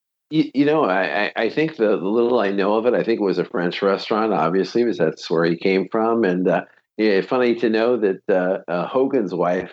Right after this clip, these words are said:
uh, Linda, had a, a French, uh, restaurant here in the Tampa Clearwater area, maybe, uh, another ten years later. So it's kind of funny.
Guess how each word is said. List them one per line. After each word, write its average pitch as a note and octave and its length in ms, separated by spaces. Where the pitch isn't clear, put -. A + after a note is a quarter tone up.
uh, F2+ 220
Linda, G2 600
had F#2+ 200
a, E2 180
a F#2 160
French, G2+ 420
uh, F#2+ 100
restaurant F#2+ 600
here G2+ 260
in G2 140
the F#2 160
Tampa G#2 420
Clearwater A2 580
area, F#2 540
maybe, G2+ 500
uh, F2+ 180
another F#2 420
ten G2+ 260
years F#2 300
later. F#2+ 400
So F2+ 140
it's F2 100
kind G#2 160
of F2+ 120
funny. F2+ 360